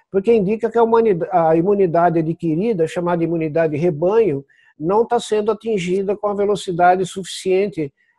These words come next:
pra deter, pra brecar a econo-, a, a epidemia. Se ela continuar na atual progressão, ela deve atingir o pico provavelmente metade de junho,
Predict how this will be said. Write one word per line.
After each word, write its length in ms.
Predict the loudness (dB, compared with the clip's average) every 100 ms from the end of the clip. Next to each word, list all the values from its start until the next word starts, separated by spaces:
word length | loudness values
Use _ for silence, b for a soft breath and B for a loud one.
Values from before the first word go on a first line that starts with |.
| _
pra 240 | 2 4 4 0 2
deter, 580 | 4 4 8 8 8 4
pra 160 | -2
brecar 460 | 0 0 2 4 4
a 60 |
econo-, 360 | 4 0 -2 -2
a, 680 | -2 0 -2 -4 -6 -6 -6
a 60 |
epidemia. 500 | -6 -2 -2 -2 -6 _ b b b
Se 340 | -8 -4 2
ela 420 | 4 4 0 -2 -6 -14
continuar 640 | -4 -4 -2 0 2 2 2
na 80 | -2
atual 360 | 0 2 2
progressão, 760 | 2 -6 -6 -10 -4 -2 -2 -4 -12 _ _ _ -4
ela 220 | 0 2
deve 220 | 2 2
atingir 420 | 2 0 -2 0
o 60 | -2
pico 540 | -4 -4 -4 0 -2 0
provavelmente 680 | 0 2 0 0 -2 -2
metade 460 | -2 0 2 2 2
de 100 | -4
junho, 640 | -4 -2 0 2 0 -4